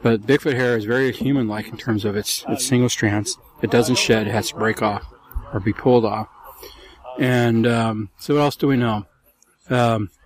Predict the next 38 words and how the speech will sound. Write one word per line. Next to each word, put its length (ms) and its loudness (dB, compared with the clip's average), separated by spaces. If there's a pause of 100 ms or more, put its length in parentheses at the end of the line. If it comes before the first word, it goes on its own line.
(920)
their 100 0
genitalia 520 2
is 100 2
very 180 2
similar 300 0
to 60 -2
ours. 340 -4 (600)
And, 680 4
um, 680 2
their 200 2
facial 760 0 (220)
features 420 0
are 60 0
very 160 2
similar 320 0
to 60 0
ours. 420 -4 (840)
Um, 480 0 (180)
what 160 2
are 120 4
they? 220 0 (100)
We 120 0
have 100 0
no 100 0
idea. 360 -2 (240)
And 140 4
as 140 2
a, 180 0
and 100 -2
as 180 2
a 60 -6
scientist, 520 0
I'll 140 0
never 220 0
give 200 2
you 360 -2
a 60 -6
definite, 440 -4